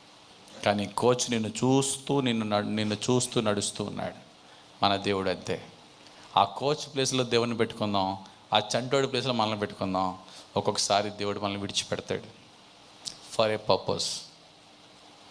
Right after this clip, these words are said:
ఒక ఉద్దేశంతో దేవుడు మనల్ని విడిచిపెడతాడు. అప్పుడు మనకి దేవుడు ఏంటి ఎంత దూరం అయిపోయాడు, నా కష్టాల్లో దేవుడు నన్ను లేపట్లేదేటి, నా బాధల్లో పట్టించుకోవట్లేదేటి దేవుడు అనే ఫీలింగ్ వస్తుంది.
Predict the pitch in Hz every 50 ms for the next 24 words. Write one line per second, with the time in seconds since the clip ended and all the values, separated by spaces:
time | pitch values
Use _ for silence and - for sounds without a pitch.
0 | - - - 135 131 139 131 127 123 117 139 180 170 165 - 165 156 156 151 139
1 | 135 135 131 127 127 123 117 110 101 - - - 104 98 - 101 98 92 - -
2 | - - - - - - - - - - - - 143 143 151 180 175 170 165 160
3 | 156 156 151 123 113 123 131 156 175 165 170 170 165 147 147 131 151 143 120 127
4 | 131 135 139 143 139 135 131 135 131 127 123 127 123 123 127 - - - - -
5 | - - - - - - - - - - - - - - - - 160 147 156 156
6 | 127 - - - - 190 185 180 180 160 131 139 143 156 160 165 156 151 135 117
7 | 113 117 - - - 156 151 147 139 143 135 135 135 135 127 131 143 - - -
8 | - - - - - - - - - - - - - 143 147 139 - - 117 127
9 | 151 165 175 180 - 175 - 131 123 - 190 175 - - - 180 175 170 170 165
10 | 151 151 135 - 131 123 131 127 123 127 127 127 123 - - 123 123 120 123 -
11 | 135 131 131 131 123 104 95 - - - 95 -